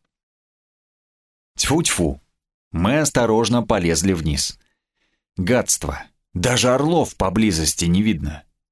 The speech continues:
Уже перед самым городом колонна вынужденно притормозила. Дорогу торопливо перебегал небольшой львиный прайд.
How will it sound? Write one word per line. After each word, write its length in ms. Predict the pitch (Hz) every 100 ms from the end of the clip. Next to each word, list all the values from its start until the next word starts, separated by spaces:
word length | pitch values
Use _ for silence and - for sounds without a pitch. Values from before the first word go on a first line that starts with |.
| _ _ _ _ _ _ -
Уже 240 | 104 208
перед 240 | 214 196 -
самым 400 | 190 180 156 117
городом 520 | 214 196 165 143 78 - _ _
колонна 580 | 107 123 185 208 180 165
вынужденно 760 | 110 156 143 101 104 123 123
притормозила. 920 | 107 110 110 95 104 92 82 69 67 - _ _ _ - - -
Дорогу 400 | 160 240 220 202
торопливо 560 | 165 160 147 165 180 156
перебегал 680 | 127 117 107 117 156 143 - 123
небольшой 640 | 135 123 113 - 160 160
львиный 440 | 117 101 135 127
прайд. 580 | 110 117 98 73 - -